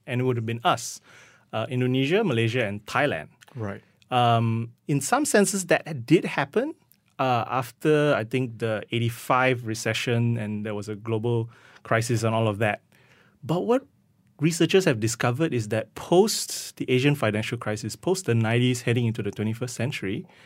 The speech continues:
Speaker 1: the Japanese, the South Koreans, the Taiwanese did not give up those product categories.
Speaker 2: Hmm.
Speaker 1: They didn't stop making cars. So that didn't allow, for instance, Proton to fill the gap that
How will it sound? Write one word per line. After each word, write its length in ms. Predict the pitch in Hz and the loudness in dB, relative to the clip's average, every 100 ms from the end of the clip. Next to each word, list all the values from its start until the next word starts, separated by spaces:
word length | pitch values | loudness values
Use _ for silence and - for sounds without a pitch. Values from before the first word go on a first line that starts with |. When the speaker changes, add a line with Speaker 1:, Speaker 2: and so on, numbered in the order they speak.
| - - _ _ _ _ | -20 -20 _ _ _ _
Speaker 1:
the 120 | 123 | 0
Japanese, 640 | 120 123 120 131 165 262 - | 2 2 2 4 4 4 -2
the 100 | 110 | -4
South 240 | - 139 | 0 0
Koreans, 340 | - 123 156 175 | 0 2 4 2
the 60 | |
Taiwanese 540 | 113 131 139 156 208 - 107 | -2 2 4 4 2 0 2
did 180 | 123 156 | 4 4
not 340 | 143 170 151 | 4 4 4
give 240 | 117 143 - | 4 2 4
up 180 | 131 139 127 | 0 0 -2
those 220 | 120 120 | -4 -4
product 340 | - 104 110 | -4 -4 -4
categories. 640 | - 98 - - - - - | -8 -12 -12 -12 -12 -14 -14
Speaker 2:
Hmm. 100 | 131 | -8
Speaker 1:
They 160 | 117 123 | 2 4
didn't 300 | 113 139 165 | 4 4 4
stop 240 | - 147 | 2 0
making 300 | 113 104 117 | -2 -2 -2
cars. 440 | 113 95 85 - - - - - - | -2 -4 -6 -10 -16 -20 -20 -20 -8
So 140 | 143 | -2
that 280 | 120 170 160 | 0 0 2
didn't 320 | 139 143 156 | 4 6 4
allow, 460 | 120 113 123 139 120 | 2 2 6 6 4
for 180 | - 110 | 0 -4
instance, 320 | 110 131 120 | -2 -2 -4
Proton 520 | - 120 117 120 117 | -2 -4 0 2 2
to 40 | |
fill 180 | 101 113 | 0 -4
the 100 | 104 | -4
gap 320 | 107 120 117 | 0 0 0
that 220 | 120 101 | -6 -8